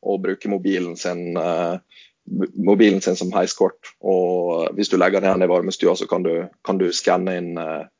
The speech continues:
eh, skanne inn kort og lade det opp via mobilen. Så det virker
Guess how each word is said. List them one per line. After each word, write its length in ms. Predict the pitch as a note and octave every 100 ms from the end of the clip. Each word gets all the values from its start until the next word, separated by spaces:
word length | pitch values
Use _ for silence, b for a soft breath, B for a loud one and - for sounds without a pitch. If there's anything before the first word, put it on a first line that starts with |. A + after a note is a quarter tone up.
| _ _ _
eh, 300 | - E2+ E2+ -
skanne 320 | - F#2+ G2
inn 80 | F#2
kort 200 | F#2+ -
og 100 | E2+
lade 180 | E2+ E2+
det 60 | F2+
opp 180 | - - - _
via 220 | G2+ F#2
mobilen. 420 | F2 F2 E2+ B1+ _ _ _ _ _
Så 300 | - - F2 -
det 80 |
virker 240 | G2+ G2+